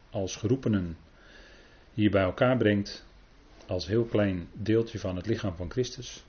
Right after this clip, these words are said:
Dank u wel dat we, Vader, ook voor al die andere leden mogen bidden. Wilt u ons allen vullen met de erkenning van uw wil.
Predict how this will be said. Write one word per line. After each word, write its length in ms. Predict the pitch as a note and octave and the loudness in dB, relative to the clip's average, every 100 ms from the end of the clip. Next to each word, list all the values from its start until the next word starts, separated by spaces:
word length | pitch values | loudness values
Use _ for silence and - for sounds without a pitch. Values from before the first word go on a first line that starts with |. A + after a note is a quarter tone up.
| - | -12
Dank 180 | G2+ F2+ | -8 -4
u 60 | |
wel 160 | G2+ G#2 | 0 0
dat 200 | G2 F2+ | 0 -2
we, 240 | F2+ F2 E2+ - - - - - - - | -2 -2 -6 -14 -20 -20 -20 -20 -20 -20
Vader, 380 | - A2+ A2 A2 | 0 2 4 4
ook 200 | A2+ G2+ | 2 -2
voor 380 | - G2 F#2+ F2+ G#2 - | -2 0 0 -2 -6 -12
al 180 | - G#2+ | -6 -4
die 140 | A2 | -2
andere 280 | B2+ B2 G2+ | -2 -2 0
leden 300 | G2+ G#2+ G2 | 0 0 0
mogen 280 | F#2 E2 F#2 | -4 -4 0
bidden. 280 | B2+ C#3 B2+ | 0 0 -4
Wilt 240 | A#2+ G2 | -8 -6
u 60 | G2 | -6
ons 160 | F#2 | -8
allen 220 | G#2+ G2 F#2 | -6 -6 -2
vullen 240 | B2 A#2+ | 0 0
met 340 | G2+ F#2+ - - - - - - - - - - - _ - | -2 -4 -14 -20 -20 -20 -20 -20 -20 -20 -20 -20 -20 _ -12
de 420 | F#2+ F#2+ F2+ F2+ F#2 - - - | -4 0 0 -2 -8 -14 -20 -10
erkenning 460 | - G#2+ C#3+ C3+ A2+ | -4 0 4 4 2
van 200 | G2 G2 | 0 -2
uw 140 | G2+ | 0
wil. 300 | G#2 C3 C3 | 4 6 4